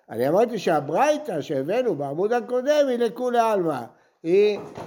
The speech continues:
אפשר להסביר אותה גם לפי רבי יוסי, אבל רבנן ודאי שחולקים, רבנן עצמם הם סוברים שהפקר חל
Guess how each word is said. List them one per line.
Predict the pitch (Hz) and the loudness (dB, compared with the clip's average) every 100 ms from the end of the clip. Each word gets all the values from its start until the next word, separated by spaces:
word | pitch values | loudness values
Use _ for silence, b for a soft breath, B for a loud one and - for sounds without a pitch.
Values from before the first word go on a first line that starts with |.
| 165 | -6
אפשר | - 208 214 | -2 0 2
להסביר | 190 147 180 220 | 2 -2 -2 0
אותה | 208 185 | 0 -2
גם | 170 185 196 | -2 -2 -2
לפי | 175 175 | -4 0
רבי | 170 160 | 0 4
יוסי, | 165 160 139 131 123 | 4 4 -2 -8 -10
אבל | 107 131 131 | -4 -2 -2
רבנן | 127 123 147 226 220 | -4 -4 -4 -2 -2
ודאי | 190 269 359 | -2 0 0
שחולקים, | 415 349 202 175 156 123 | 0 0 -2 0 0 0
רבנן | 127 139 180 | -2 0 2
עצמם | 190 160 165 165 196 185 | 2 0 -2 0 2 2
הם | 175 | 0
סוברים | 160 175 143 127 139 175 b b b | -2 -4 -4 -6 -6 -6 b b b
שהפקר | - 151 151 151 151 147 139 190 175 | -8 0 2 2 0 -4 -2 -2 -2
חל | 151 156 | -2 -2